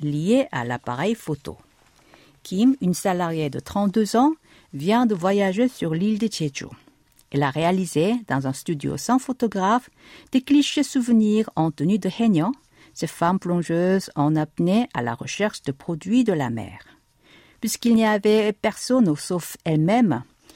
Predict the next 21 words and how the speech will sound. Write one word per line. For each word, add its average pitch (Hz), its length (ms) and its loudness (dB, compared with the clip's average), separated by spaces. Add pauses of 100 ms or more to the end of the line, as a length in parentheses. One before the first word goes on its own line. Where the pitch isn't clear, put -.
(220)
elle 208 120 4
ne 247 60 6
se 254 140 0
sentait 226 420 -2
pas 226 280 0
gênée, 151 520 -2 (140)
donc 180 300 0
elle 127 120 -2
a 123 80 -2
pu 196 140 -4
poser 185 400 -2
comme 262 240 2
elle 240 100 2
voulait 226 400 0 (380)
et 208 100 4
obtenir 226 540 2
des 196 220 0
images 175 440 0
naturelles. 135 720 -4 (560)
En - 100 0
effet, 170 460 0